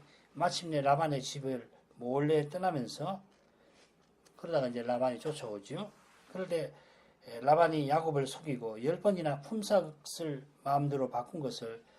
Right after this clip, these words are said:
지적한 데서도 우리가 짐작할 수 있습니다마는,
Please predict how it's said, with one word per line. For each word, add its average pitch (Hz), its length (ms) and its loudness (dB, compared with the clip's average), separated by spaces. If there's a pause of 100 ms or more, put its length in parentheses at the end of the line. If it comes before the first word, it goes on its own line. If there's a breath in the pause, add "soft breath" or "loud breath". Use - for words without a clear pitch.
(300 soft breath)
지적한 156 480 0
데서도 123 640 -6 (160)
우리가 117 380 -4 (340 loud breath)
짐작할 123 400 -4
수 - 100 -14
있습니다마는, 117 760 -10